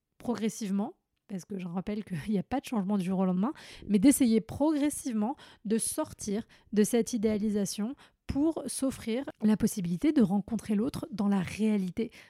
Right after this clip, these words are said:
Parce que l'idéalisation, certes, euh, c'est mignon, mais le problème, c'est que c'est que dans la tête et que la vie, ça se vit dans la réalité, tout simplement. Euh, les autres conséquences, bah, j'en parlais tout à l'heure, ça peut être un sentiment d'insatisfaction permanent,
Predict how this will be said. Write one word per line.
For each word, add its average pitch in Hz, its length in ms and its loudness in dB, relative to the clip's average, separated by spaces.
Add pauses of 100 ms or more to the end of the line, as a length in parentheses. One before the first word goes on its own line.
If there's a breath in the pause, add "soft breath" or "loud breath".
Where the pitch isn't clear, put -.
Parce - 160 -10
que 240 100 0
l'idéalisation, 220 640 -2
certes, - 440 -6 (120)
euh, 196 120 0
c'est - 160 -4
mignon, 220 280 2 (120)
mais 208 160 2
le 240 80 2
problème, 214 420 0
c'est 240 200 -6
que 202 120 -4
c'est 196 160 -4
que 311 120 -4
dans 277 120 -2
la 185 140 0
tête 233 240 -6 (260 loud breath)
et 226 100 -2
que 247 120 0
la 208 140 2
vie, 214 200 0 (100)
ça - 220 -4
se 208 140 -2
vit 202 260 -4 (480)
dans 233 140 -2
la 233 80 6
réalité, 196 640 0 (100)
tout - 60 -8
simplement. 226 420 -6 (640 loud breath)
Euh, 208 140 6
les 240 180 6
autres 320 140 2
conséquences, 208 480 0
bah, 185 100 0
j'en 170 140 -2
parlais 185 180 0
tout - 180 -6
à 196 60 4
l'heure, 202 160 2
ça - 140 -8
peut - 80 -6
être - 120 -8
un 208 60 -4
sentiment 220 420 -2
d'insatisfaction 196 720 -2
permanent, 240 540 0